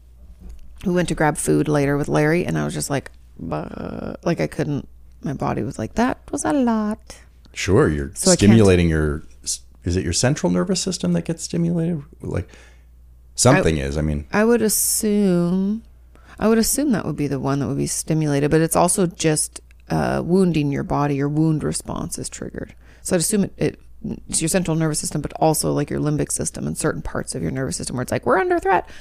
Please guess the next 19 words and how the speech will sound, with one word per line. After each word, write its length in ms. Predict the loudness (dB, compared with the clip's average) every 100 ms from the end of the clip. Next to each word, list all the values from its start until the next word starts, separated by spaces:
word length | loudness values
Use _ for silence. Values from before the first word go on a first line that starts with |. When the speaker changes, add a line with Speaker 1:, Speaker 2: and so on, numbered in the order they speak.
| -4
Speaker 1:
Oh 120 | 0 0
my 120 | 0
God, 160 | 0 0 -4 -4
send 480 | 0 4 4 4 2
the 100 | 2
white 260 | 4 2
blood 240 | 0 -2 0
cell." 260 | -2 -4 -6 -6 -4 -4 -4 -4 -4 0 0 0 2
You 120 | 4 6
know, 180 | 4 2 -6
Speaker 2:
<laughs> 160 | -8 -4
Speaker 1:
like, 320 | -2 -2 -2 0
goes 200 | 2 4
into 180 | 2 2
panic. 500 | 2 0 0 -2 -4 -4
"Everybody 400 | 0 4 4 4
panic. 500 | 2 2 2 2 0 0 0 -2 -6 -8 -12 -14 -16 -16 -16 -18 -16 -2
We're 120 | 0
being, 400 | 4 6 4